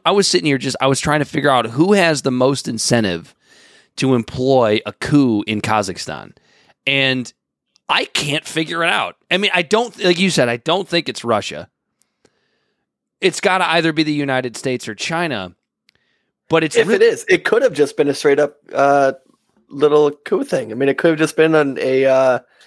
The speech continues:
Speaker 2: I mean, maybe this is one of the little tactics that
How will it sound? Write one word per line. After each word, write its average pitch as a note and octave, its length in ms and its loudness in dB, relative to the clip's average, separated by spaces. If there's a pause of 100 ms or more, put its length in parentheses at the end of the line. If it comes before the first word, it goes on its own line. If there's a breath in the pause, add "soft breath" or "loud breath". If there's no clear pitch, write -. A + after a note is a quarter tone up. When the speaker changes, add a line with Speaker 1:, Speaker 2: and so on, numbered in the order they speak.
(1900 soft breath)
Speaker 2:
I D3+ 60 6
mean, D#3 120 4
maybe F3 580 0 (520)
this C#3+ 380 0
is D#3 320 4
one B2+ 160 0
of C3 60 -2
the C3 80 0
little B2 200 0
tactics A#2+ 600 -4
that A#2+ 360 -2